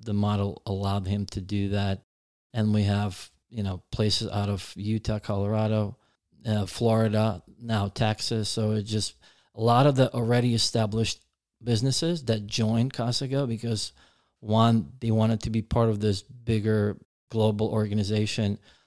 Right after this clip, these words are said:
Two, there's just a great group of people for collaboration, sharing experiences.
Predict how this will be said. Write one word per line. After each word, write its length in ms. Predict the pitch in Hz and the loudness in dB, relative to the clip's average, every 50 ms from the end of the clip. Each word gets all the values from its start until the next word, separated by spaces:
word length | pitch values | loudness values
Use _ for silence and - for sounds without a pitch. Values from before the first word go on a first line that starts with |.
| _ _ _ _ - | _ _ _ _ 0
Two, 340 | - 120 117 117 113 110 | 2 4 6 6 4 4
there's 280 | 107 107 107 104 101 98 | 2 2 2 0 0 0
just 280 | 101 110 101 - - - - - _ _ _ _ _ _ _ - | -2 -2 -2 -4 -6 -8 -16 -20 _ _ _ _ _ _ _ -10
a 100 | - 120 | -8 -8
great 460 | 110 101 - - 127 120 120 117 104 - | -8 -8 -8 -2 0 2 2 2 0 -2
group 220 | 123 120 - - | -4 -2 0 0
of 100 | 107 98 | -2 -2
people 420 | - - 113 113 - 135 135 147 - | -2 -2 -2 0 0 0 -2 -2 -4
for 140 | - - 107 | -6 -8 -10
collaboration, 800 | - - 117 110 110 110 98 107 107 110 110 113 107 - - 120 110 | -6 -4 -2 0 0 0 0 0 0 2 2 2 0 0 -2 -2 -2
sharing 400 | - - 120 110 110 110 107 107 | -2 0 0 2 2 2 2 2
experiences. 840 | 101 - - - 117 110 113 113 113 113 113 120 113 117 113 - | 0 -4 -4 -2 0 0 2 2 0 0 -2 -2 -4 -4 -4 -8